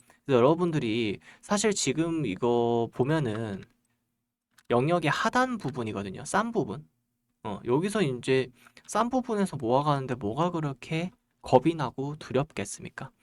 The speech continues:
그래서 여러분들이 이런 거 매출 부분이 지금 굉장히 점프 뛰고 있다. 그리고 전체적인 적자 폭이 지속되고 있지만은 이 부분에서는 알앤디 부분이 이제 확장돼가지고 인수 비용과 그런 걸 생각하면은 전혀,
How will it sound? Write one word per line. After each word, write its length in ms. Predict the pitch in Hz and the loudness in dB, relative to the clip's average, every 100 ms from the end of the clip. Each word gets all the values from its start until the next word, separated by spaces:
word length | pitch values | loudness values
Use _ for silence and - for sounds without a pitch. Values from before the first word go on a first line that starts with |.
| - - - | -20 -20 -14
그래서 180 | 123 117 | -4 0
여러분들이 420 | 127 131 131 120 | 2 2 0 2
이런 260 | 107 120 117 | 2 2 2
거 240 | 107 123 | 2 4
매출 380 | 110 110 - 147 | 4 2 2 2
부분이 500 | 143 123 127 131 151 | 2 -2 -2 -2 -2
지금 200 | 151 117 | -2 -6
굉장히 580 | 113 113 117 123 160 180 _ _ - | -6 -4 -2 -2 -2 -4 _ _ -10
점프 300 | - 180 - | -4 -2 -2
뛰고 240 | - 180 139 | 2 2 2
있다. 320 | - 113 - - - - - | 0 -4 -4 -12 -20 -16 -4
그리고 100 | 120 | -4
전체적인 800 | 117 120 143 127 127 131 127 127 | -2 0 0 0 0 -2 -4 -4
적자 380 | - 110 - 160 | -4 -4 0 -2
폭이 460 | 156 143 143 139 | 0 -4 0 -2
지속되고 460 | 131 127 113 139 135 | 0 -4 0 0 0
있지만은 520 | 110 - 101 131 92 - _ _ _ _ _ _ _ _ _ - - - - | -2 -4 -4 -4 -8 -14 _ _ _ _ _ _ _ _ _ -20 -20 -18 0
이 120 | 120 | 4
부분에서는 680 | 127 127 127 120 139 139 151 | 4 4 2 2 2 0 -2
알앤디 440 | - 120 139 160 156 | -2 0 0 -2 -2
부분이 560 | 117 117 120 156 185 _ _ _ - | -4 -4 -2 -2 -4 _ _ _ -8
이제 100 | 127 | -4
확장돼가지고 840 | 147 151 180 147 107 110 104 104 - | -4 0 0 2 0 0 -4 -12 -8
인수 300 | 123 123 143 | -6 -4 -2
비용과 340 | 131 117 113 | -2 -2 -4
그런 200 | - 117 | -4 -4
걸 120 | 113 | -4
생각하면은 680 | 117 156 156 113 104 127 120 - - - | -2 -2 -2 -2 -4 -4 -6 -10 -20 -12
전혀, 540 | - - 110 135 143 | -8 -2 0 0 -2